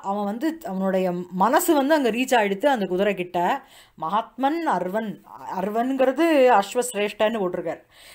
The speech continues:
So அஸ்வருக்குள்ள சிரேஷ்டமாக இருக்கின்ற மகாத்மன் யோ அசி சோ அசி நமோஸ்துதே. நீங்க வந்து யத் ஸ்வரூபக அசி, எந்த ஸ்வரூபத்துல இருக்கேளோ சஹத் அந்த ஸ்வரூபத்துல நீங்க இருக்கேள், அப்படிப்பட்ட உங்களுக்கு நமஸ்காரம் அப்படின்னு சொல்லிட்டு,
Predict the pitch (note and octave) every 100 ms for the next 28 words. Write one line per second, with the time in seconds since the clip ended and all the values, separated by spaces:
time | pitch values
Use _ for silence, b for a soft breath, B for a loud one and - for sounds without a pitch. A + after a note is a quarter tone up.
0 | B A3 G#3+ F3+ F#3 B3 B3 G#3 B3 C4+
1 | - G#3 A#3 C#4+ B3+ B3+ B3+ B3 A3 G#3
2 | A3 G3+ F#3+ D3+ E3+ F#3 A3+ B3 D#4 C4
3 | E3 E3+ G#3+ A#3 A3+ C#4+ E4+ F4 - -
4 | G3 G3+ G3+ G3 C4 D4 D#4+ A3 E3 F#3
5 | F#3+ - D#3+ D#3 F#3+ - B B B F3+
6 | F#3+ F#3+ F#3+ C4+ D#4 B3+ A3+ A#3 F3 F#3
7 | G3 - C4 C4 E4 D#4+ C#4+ C#4+ A3+ F#3
8 | C4 C4+ F3 F3+ B3+ C4 G#3+ B3+ C4 B3
9 | A#3+ G#3 F#3+ G3 A3 A3+ D#4+ B B B
10 | - A#3 D4 D#4 _ _ _ - A3+ C#4+
11 | D#4 B3+ C4+ C#4 B3+ C4+ D4+ A#3+ F#3+ E3+
12 | G3 G3 A3 F3+ - _ F3+ F#3+ D#4 D#4+
13 | C4+ C4 B3+ G#3 G#3+ B3+ B3 B3 D#4 C4
14 | F3+ F3 F3+ E3 F3 F3 D3 D3+ E3+ F3+
15 | E3+ D#3 F#3 D4